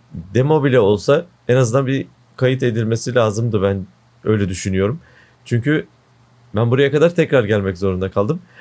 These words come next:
Hani bir daha bu oyunun videosunu çekersem bir daha buralara kadar gelmek zorunda kalacağım.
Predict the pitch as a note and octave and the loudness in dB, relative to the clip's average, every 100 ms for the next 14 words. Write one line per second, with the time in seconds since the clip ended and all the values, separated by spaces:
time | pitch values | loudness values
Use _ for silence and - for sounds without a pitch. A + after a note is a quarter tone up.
0 | - F#2+ G2 A#2+ B2 A#2 A#2 A2+ A2+ A2 | -6 -4 -2 0 0 0 0 0 -2 -4
1 | A2+ A2+ G#2+ A#2 B2+ A#2+ E3 - _ _ | -4 -6 -6 -4 -2 0 -4 -4 _ _
2 | C#3+ D3 C#3+ A#2 A2+ A2 A2+ G#2 G2 G2+ | -2 0 2 2 2 2 2 0 2 0
3 | F#2 F#2 F#2+ F#2 F#2+ G2 F#2 C#3+ | -2 -6 -6 -4 -6 -6 -4 -4